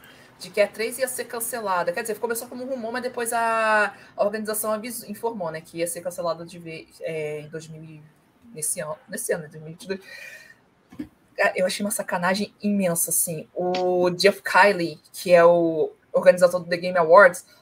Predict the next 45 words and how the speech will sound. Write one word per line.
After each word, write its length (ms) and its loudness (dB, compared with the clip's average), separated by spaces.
do 120 0
nada, 180 6
assim, 160 4
tipo, 180 -10
foi 160 8
no 120 2
mesmo 260 8
momento. 300 2
Ele 80 0
falou, 160 0
"Ah, 240 6
Summer 340 0
Game 220 0
Fest 760 0
vai 160 6
estar 180 -2
aqui 220 -6
em 60 -6
junho, 580 -6
não 100 -6
sei 160 -4
o 40 -12
que, 180 2
não 80 -8
sei 120 -8
o 40 -20
que 60 -8
lá." 220 0
Tipo, 440 -8
deixaram 360 0
nem 160 -8
um 320 -6
cadáver 400 -8
esfriar. 680 2
E 100 0
aí 280 6
já, 440 2
já 300 2
anunciaram 680 -2
esse 180 -6
evento, 240 -8
né? 80 -10
Achei 180 -10
de 60 -12
uma, 220 -14